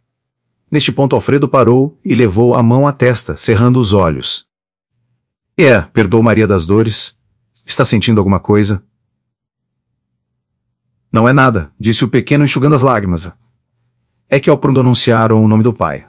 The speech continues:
Alfredo lembrara-se da sua figura, tão nobre, tão simpática, tão carinhosa,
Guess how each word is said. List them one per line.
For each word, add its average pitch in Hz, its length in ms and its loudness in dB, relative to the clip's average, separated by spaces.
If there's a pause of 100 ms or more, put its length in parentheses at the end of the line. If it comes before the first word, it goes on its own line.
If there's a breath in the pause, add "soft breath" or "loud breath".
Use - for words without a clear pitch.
Alfredo 143 400 -2
lembrara-se 127 680 2
da 110 140 0
sua 120 180 0
figura, 123 560 -2 (220)
tão 123 140 2
nobre, 80 340 0
tão 98 160 -4
simpática, 92 680 -4
tão 98 160 -4
carinhosa, 120 760 0